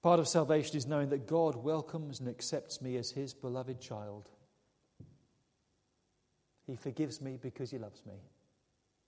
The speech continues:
In Christ, my shortcomings, my failings, my sins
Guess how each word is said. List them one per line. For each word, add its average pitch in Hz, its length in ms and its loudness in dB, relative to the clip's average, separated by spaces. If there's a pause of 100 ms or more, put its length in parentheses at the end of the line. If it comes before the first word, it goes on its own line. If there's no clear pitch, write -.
(1300)
In 131 160 -6
Christ, - 560 -6
my 117 100 -6
shortcomings, 143 800 -8
my 107 140 -10
failings, 139 680 -6
my 104 140 -10
sins 139 840 -8